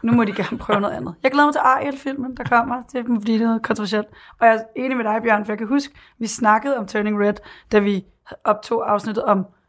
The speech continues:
øh, Soul, tror jeg, hvor vi kom til at snakke om, hvor er det bare fedt, og de her banebrydende animationsfilm, og nu kom, jeg kan huske, du sagde sådan, der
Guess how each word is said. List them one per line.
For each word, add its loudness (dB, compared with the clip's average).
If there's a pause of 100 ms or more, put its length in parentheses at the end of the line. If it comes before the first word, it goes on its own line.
(200)
øh, 2
Soul, 2
tror 0
jeg, -2 (260)
hvor -6
vi -2
kom -2
til -4
at -8
snakke 2
om, 2
hvor 2
er 4
det -2
bare 4 (100)
fedt, -2
og -2 (280)
de -4
her 2 (100)
banebrydende 2
animationsfilm, 0
og 0
nu -4
kom, 2
jeg -6
kan -4
huske, -10
du -12
sagde -6
sådan, -10
der -4